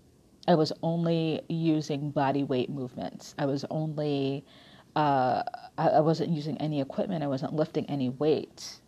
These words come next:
only doing, you know, squats and push-ups and lunges and those types of things. So what I learned is the science behind, uh, body weight movement.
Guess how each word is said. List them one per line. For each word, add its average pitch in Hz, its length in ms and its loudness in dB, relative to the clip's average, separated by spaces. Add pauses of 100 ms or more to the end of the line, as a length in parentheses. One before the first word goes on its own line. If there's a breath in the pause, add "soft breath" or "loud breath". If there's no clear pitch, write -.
(460)
only 160 280 0
doing, 143 500 0
you 151 80 -2
know, 127 140 0
squats - 480 0
and 135 120 -4
push-ups 131 500 0
and 151 120 -8
lunges 139 420 -2
and 147 140 -6
those 120 160 -4
types - 240 -6
of 143 80 -14
things. - 360 -12 (1400 loud breath)
So 180 540 6 (260 loud breath)
what 220 160 8
I 196 100 8
learned 160 720 2
is 156 420 0
the 156 220 -2
science 185 800 0
behind, 143 1120 -4 (280)
uh, 143 400 0
body 147 400 2
weight 131 240 0
movement. 131 460 -4